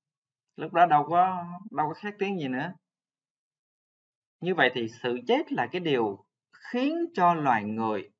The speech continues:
e sợ, run sợ. Và quý ông bà anh chị em thấy cái điều này nó vây hãm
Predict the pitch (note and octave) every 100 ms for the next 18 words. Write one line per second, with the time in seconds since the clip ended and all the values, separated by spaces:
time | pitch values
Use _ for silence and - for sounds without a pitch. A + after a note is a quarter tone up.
0 | - G#3+ G#3+ G3+ - C#2+ - - _ _
1 | _ _ _ _ _ _ _ _ A2+ D3
2 | E3+ D#3 G#2 E2+ - _ _ _ _ _
3 | _ _ _ _ _ - G2+ G#2 D3+ F#3
4 | C#3+ A2 A2 A2 B2+ B2+ C#3 E3+ F3+ -
5 | _ _ F3 D#3 A2+ G#2+ G#2 G2+ A#2 D#3+
6 | B2 C#3+ F#3 F#3 F3+ E3+ C#3+ A#2+ G2 G#2
7 | E3+ A#3